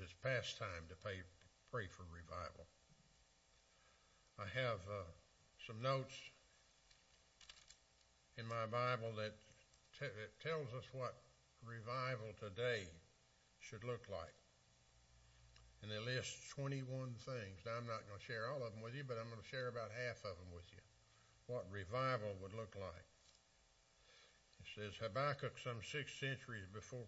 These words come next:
Christ, prayed for revival. He desired to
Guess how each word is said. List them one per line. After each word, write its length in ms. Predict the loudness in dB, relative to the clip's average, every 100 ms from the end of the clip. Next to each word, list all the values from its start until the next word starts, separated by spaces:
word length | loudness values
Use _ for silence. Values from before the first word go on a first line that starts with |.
| 2
Christ, 380 | 6 6 4 -2 2
prayed 260 | 2 2
for 120 | -2
revival. 680 | -6 -4 0 4 4 2 -2 -10 -18 -20 -20 -20 -8
He 100 | -6
desired 600 | -4 -2 2 6 6 6
to 80 | 2